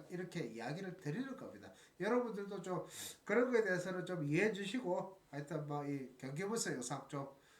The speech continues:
보시면 감사드리겠습니다. 하여튼 오늘 롯데가, 아, 하나한테 팔 대 일로 승리를 하면서 오 연승을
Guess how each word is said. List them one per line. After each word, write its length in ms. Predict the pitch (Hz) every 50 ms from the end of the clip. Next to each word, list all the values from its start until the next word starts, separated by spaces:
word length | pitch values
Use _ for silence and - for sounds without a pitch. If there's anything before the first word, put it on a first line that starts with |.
| - _ _ -
보시면 520 | 151 180 170 - 214 175 170 143 117 - - -
감사드리겠습니다. 1040 | _ - 110 113 - - 160 135 - - - 170 175 180 170 147 - 107 95 - 104 -
하여튼 260 | - 233 240 269 277
오늘 200 | 285 294 285 269
롯데가, 540 | 269 269 - 311 285 285 285 254 - - - - - - - _ _ _ _
아, 800 | 127 127 135 139 139 139 139 139 139 139 135 135 131 131 131 127 127
하나한테 540 | - 175 185 190 214 220 220 220 214 190 -
팔 260 | - 277 285 294 -
대 80 | 349 330
일로 160 | 320 302 269
승리를 440 | 247 - - 277 - 302 269 240 226
하면서 600 | 247 269 269 254 233 214 - 240 247 226 - - - - - - - - _
오 180 | - 147 180 214
연승을 540 | 247 285 302 294 - 320 294 247 - -